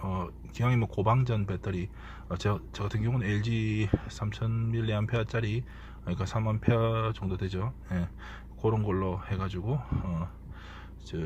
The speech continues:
열두 개로 구성해서 이렇게 구 암페어로, 어, 만들어 봤습니다. 예, 근데 좀 구 암페어는 좀 부족한 부분이 있네요. 자동차 팔십 암페어짜리를 점프 스타트 하기에는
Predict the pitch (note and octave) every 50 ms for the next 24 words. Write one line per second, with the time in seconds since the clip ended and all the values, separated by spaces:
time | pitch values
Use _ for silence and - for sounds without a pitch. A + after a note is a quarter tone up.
0 | E2 D#2+ C#2+ C#2+ D#2+ E2 F2+ F2 - - - - - - - - - - - -
1 | - - - - - - - - - - F#2 F#2+ G#2 A2 - - A#2+ A2+ A#2 A2
2 | G#2+ G2 F#2+ G2 F#2+ - F#2+ F#2+ G2 F#2 - F#2+ E2+ E2 F#2 - - F#2 F2 -
3 | - G2 G2+ G#2 G#2+ - - G#2 F#2 F2 F#2 E2+ F2 - - - - - - -
4 | - - E2 D#2+ E2 E2+ E2 E2 E2+ E2+ G2 G2 E2+ - - - - - - -
5 | - F2 - - F#2 F2 F2 E2 D#2+ D2+ D2+ E2+ F2+ - - - - E2+ E2+ E2
6 | E2 F2+ - - G2+ G2+ G2+ G2 - - - - D#3 - - - - - - -
7 | A2+ A#2 A2+ G#2+ G#2 G#2+ - - G#2 A#2+ C3+ - - D3 C#3 C3+ A2+ - F#2+ G2
8 | - - G2+ A2+ A#2 - - A2 G#2 - - A#2 - A2 G#2 F#2+ F2+ F2 F#2+ F#2+
9 | F2 E2 E2+ F2 F2 - E2+ F2 G2+ A2 - G2+ G2 - - C3+ C3 C3 C3 A#2+
10 | A2 G#2+ G#2 A2 G2 - - G2+ F#2+ G2 F2+ F#2+ G#2 G#2 G2+ F#2+ - - - A2
11 | A2 - G#2 - - - - - - G#2 G#2 G#2 G#2 G#2 G2 F#2+ A2 A#2+ B2 B2+
12 | A#2+ A2+